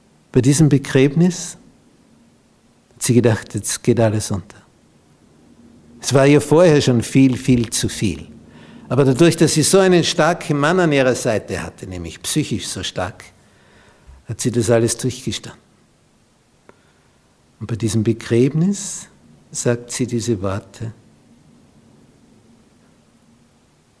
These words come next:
„Ich dachte, der Boden entweicht unter meinen Füßen und ich sink nur mehr tiefer, tiefer, falle in ein tiefes, schwarzes Loch.“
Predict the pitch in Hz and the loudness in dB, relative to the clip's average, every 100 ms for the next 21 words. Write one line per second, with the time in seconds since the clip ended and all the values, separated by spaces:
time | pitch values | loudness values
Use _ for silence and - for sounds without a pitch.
0 | _ - - - 95 - 117 110 - _ | _ -20 -8 -6 -6 -6 -6 -6 -10 _
1 | _ _ _ - 110 113 113 117 _ _ | _ _ _ -10 -8 -6 -8 -12 _ _
2 | _ _ - 131 98 80 - _ - 101 | _ _ 0 0 0 -8 -16 _ -12 -12
3 | 85 - 80 - - 98 92 101 95 95 | -8 -6 -6 -8 -16 -14 -10 -10 -8 -10
4 | 95 - 104 - 131 - - _ _ _ | -10 -10 -10 -8 -12 -16 -20 _ _ _
5 | 113 101 - - 120 113 - 113 107 107 | -14 -10 -6 -4 -4 -6 -6 -4 -2 -4
6 | 101 - 104 113 - 120 - 90 92 113 | -8 -12 -10 -10 -10 -12 -10 -14 -12 -14
7 | - 98 95 110 98 95 - 104 92 - | -6 -2 -2 -2 -6 -8 -10 -10 -10 -12
8 | - - - - - - - - - - | -12 -10 -12 -14 -14 -12 -12 -12 -18 -20
9 | - | -20